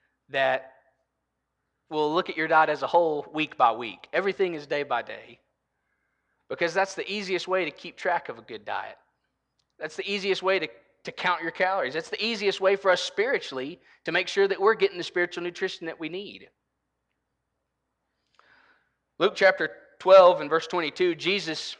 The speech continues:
speaking here says to the disciples, "Take no thought for your life, what you shall eat, neither for your body, what you shall put on."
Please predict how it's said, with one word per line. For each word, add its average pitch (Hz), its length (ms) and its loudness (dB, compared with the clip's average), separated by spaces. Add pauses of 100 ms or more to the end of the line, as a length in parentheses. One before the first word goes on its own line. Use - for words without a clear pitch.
(100)
speaking 175 500 -2
here 143 280 -2
says 175 320 2
to 170 100 -8
the 147 80 -6
disciples, 156 720 -2
"Take 202 300 -2
no 185 160 -2
thought 165 300 -2
for 175 80 -6
your 175 120 -2
life, 120 320 -4 (1080)
what 165 180 6
you 165 80 -4
shall 147 220 -2
eat, 175 300 -6 (100)
neither 175 320 -4
for 170 120 -8
your 151 120 -4
body, 165 420 2
what 147 200 -2
you 165 80 -10
shall 156 160 -12
put 147 180 -2
on." 104 320 -12